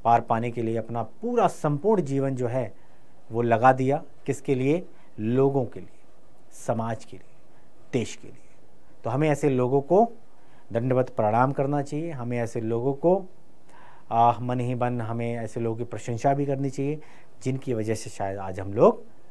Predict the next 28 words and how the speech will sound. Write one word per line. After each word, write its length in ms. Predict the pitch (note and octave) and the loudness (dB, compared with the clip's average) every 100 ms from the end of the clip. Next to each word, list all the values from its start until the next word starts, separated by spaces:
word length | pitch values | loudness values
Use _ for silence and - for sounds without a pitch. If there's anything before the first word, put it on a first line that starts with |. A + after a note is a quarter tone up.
| - - | -12 -10
अच्छा 200 | A2+ B2 | -4 -4
जीवन 300 | G#2+ G#2 G2+ | -2 -2 -2
यापन 280 | F#2 C#3 F#3 - - | -4 -4 -4 -6 -6
कर 120 | G2+ | -4
पा 160 | F#2 F2+ | -4 -8
रहे 140 | - | -10
हैं। 80 | - - - - - - | -10 -10 -12 -12 -12 4
अंत 220 | F3+ A3+ | 6 6
में 100 | C4 | 6
लेखक 300 | A#3 G3+ G3+ | 6 6 4
ने 120 | G3 D#3+ | 2 0
स्पष्ट 360 | - E3 - | 2 0 0
किया 260 | F#3 G3+ F#3+ | 2 6 6
है 100 | G3 | 4
कि 100 | G#3+ | 2
भाई, 100 | F#3 | 0
हमारी 400 | E3 D#3+ E3 F#3 | 2 0 0 0
सांस्कृतिक 600 | F3 D#3+ D#3 E3+ E3+ F#3 | 0 0 -2 -6 -6 -6
चेतना 500 | C3+ A#2+ C3 E3+ - - - - - - - - | -4 -2 0 -2 -2 -10 -12 -12 -12 -12 -12 2
के 100 | G3+ | 2
क्षीण 340 | - - G3+ | 2 2 4
होने 260 | F#3 E3 D3+ | 4 4 0
के 120 | C#3+ | 0
कारण, 380 | C3+ A#2 A#2+ E3+ - - - - - - - - - - | 0 4 4 2 -4 -10 -12 -12 -12 -12 -12 -12 -12 -6
है 60 | C3+ | -4
ना, 140 | F#3 F#3 - | -4 -8 -6
रुधियों 340 | A2 A2 G2 | -6 -4 -6
है। 180 | F2+ - | -8 -12